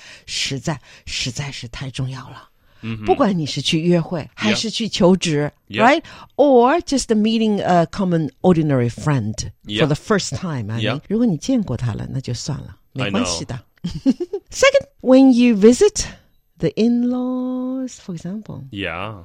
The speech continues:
Speaker 1: The in-laws的中文叫亲家。
Speaker 2: 嗯哼。
Speaker 1: 嗯哼。for the first time,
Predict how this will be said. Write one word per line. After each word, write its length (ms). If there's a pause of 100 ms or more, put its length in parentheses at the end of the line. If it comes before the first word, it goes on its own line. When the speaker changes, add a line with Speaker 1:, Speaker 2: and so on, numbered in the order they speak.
(140)
Speaker 1:
The 120
in-laws 500
的 120
中 200
文 160
叫 140
亲 360
家。 240
Speaker 2:
嗯 140
哼。 140
Speaker 1:
嗯 160
哼。 120 (260)
for 120
the 100
first 260
time, 160